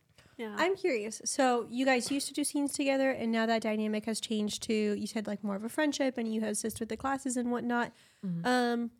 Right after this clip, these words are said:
Speaker 2: what was that transition like? Especially, like, if you had spent quite some time doing scenes together.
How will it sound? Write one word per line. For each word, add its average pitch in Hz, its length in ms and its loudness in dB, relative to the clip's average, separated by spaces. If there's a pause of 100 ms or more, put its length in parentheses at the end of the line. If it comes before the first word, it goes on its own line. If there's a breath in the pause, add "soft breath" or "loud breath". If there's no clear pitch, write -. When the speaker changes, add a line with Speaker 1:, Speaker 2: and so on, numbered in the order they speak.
Speaker 2:
what 302 180 2
was 320 140 2
that 277 160 0
transition 196 720 -2
like? - 380 -10 (480 soft breath)
Especially, 220 340 -2
like, 202 180 -2
if 196 120 -2
you 202 120 2
had 196 180 -2
spent 202 220 -8
quite 190 220 -6
some 196 160 -4
time 190 320 -4
doing 190 280 -4
scenes 185 420 -6
together. 185 500 -4